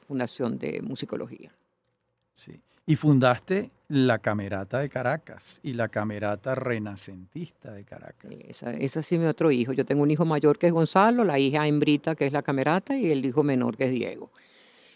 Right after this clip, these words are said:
Speaker 2: ¿Cuándo
Speaker 1: La
Speaker 2: comenzó la Camerata?
Speaker 1: Sí.
Speaker 2: Y además, porque esa, esa es una hija tuya, no es una hija del Estado,
Speaker 1: No, esa es
Speaker 2: sino
Speaker 1: mía.
Speaker 2: esa es
Speaker 1: Setenta y ocho,
Speaker 2: tuya.
Speaker 1: año setenta y ocho.
Speaker 2: En el año setenta y ocho.
Speaker 1: Ahí empezó, ahí fue que yo volqué todo lo que yo había estudiado de música antigua.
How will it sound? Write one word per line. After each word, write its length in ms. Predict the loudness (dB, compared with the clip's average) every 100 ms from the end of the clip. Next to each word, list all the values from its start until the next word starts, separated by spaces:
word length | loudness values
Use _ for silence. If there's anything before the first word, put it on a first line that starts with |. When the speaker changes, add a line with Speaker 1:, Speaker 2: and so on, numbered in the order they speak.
| 2
Speaker 2:
¿Cuándo 220 | 6 6
Speaker 1:
La 60 | 6
Speaker 2:
comenzó 540 | 6 6 4 2 0
la 120 | -2
Camerata? 540 | -12 -16 -14 -16 -18 -20
Speaker 1:
Sí. 320 | -16 -2 2
Speaker 2:
Y 60 | 2
además, 460 | 2 2 2 0 -2
porque 240 | -6 -4
esa, 220 | -4 -6
esa 260 | -6 -6 -4
es 60 |
una 200 | -4 -2 0
hija 220 | 0 -2
tuya, 440 | 0 2 4 2
no 100 | 2
es 60 | -2
una 200 | 0 0
hija 360 | -2 -2 -4
del 220 | 0 2 2
Estado, 440 | -2 2 4 4
Speaker 1:
No, 160 | 4 4
esa 140 | 2
es 60 | -2
Speaker 2:
sino 60 |
Speaker 1:
mía. 180 | -2 -4
Speaker 2:
esa 80 | -10
es 60 |
Speaker 1:
Setenta 560 | 0 4 6 6 4 4
y 40 |
ocho, 120 | 6 4
Speaker 2:
tuya. 220 | 2 -4 -14 _
Speaker 1:
año 240 | 0 0 -2
setenta 420 | -4 -4 -8 -10
y 40 | -14
ocho. 80 | -10
Speaker 2:
En 100 | -8
el 140 | -6
año 240 | -6 -4 -4
setenta 560 | -2 -2 -4 -10 -12
y 40 | -20
ocho. 300 | -20 _ 0
Speaker 1:
Ahí 220 | 4 4
empezó, 520 | 4 2 2 6 8
ahí 200 | 8 4
fue 220 | 4 2
que 160 | 2 0
yo 420 | 2 4 6 4 -2
volqué 720 | -2 4 4 2 2 2 4
todo 240 | 4 6
lo 80 | 6
que 100 | 2
yo 80 | -2
había 60 |
estudiado 340 | -4 -2 0 0
de 40 |
música 300 | -4 -6 -2
antigua. 640 | -2 0 0 0 -2 -4